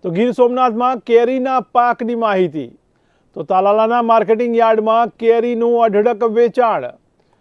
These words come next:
તો કેસર કેરીનું તેર દિવસમાં અગિયાર પોઇન્ટ તેર લાખ કિલો થયું છે વેચાણ. ત્યારે ગીરમાં અંદાજે પચાસથી સાઈઠ લાખ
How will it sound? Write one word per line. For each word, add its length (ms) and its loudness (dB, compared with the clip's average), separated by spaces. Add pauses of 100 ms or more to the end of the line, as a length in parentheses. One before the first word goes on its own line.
(280)
તો 100 -4
કેસર 420 4
કેરીનું 480 0
તેર 300 2
દિવસમાં 640 0
અગિયાર 460 0
પોઇન્ટ 380 -4 (180)
તેર 280 2
લાખ 420 -2 (240)
કિલો 300 0
થયું 240 -2
છે 180 0
વેચાણ. 400 -2 (920)
ત્યારે 160 -2
ગીરમાં 540 0
અંદાજે 500 2
પચાસથી 680 -4
સાઈઠ 480 -4 (140)
લાખ 260 -2